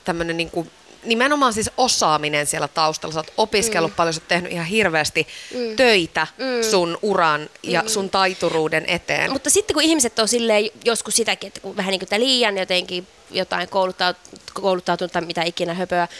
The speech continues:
Speaker 2: Sit kun miettii vaikka Beyoncéta, niin oikeesti se ei oo silleen tyyli yhdeksän vuoden jälkeen enää käynyt edes kouluun, vaan siitä on siis yhdeksänvuotiaasta asti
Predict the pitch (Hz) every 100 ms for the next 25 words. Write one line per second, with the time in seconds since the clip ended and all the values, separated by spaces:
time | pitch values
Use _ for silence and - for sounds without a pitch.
0 | - - 392 - 311 240 208 202 214 156
1 | - 175 208 254 233 233 269 233 - -
2 | 247 220 - 185 196 196 190 220 - 190
3 | 185 180 185 190 190 190 190 185 185 -
4 | 214 202 185 170 180 190 180 180 190 -
5 | 262 262 247 208 214 202 185 180 - 214
6 | 190 180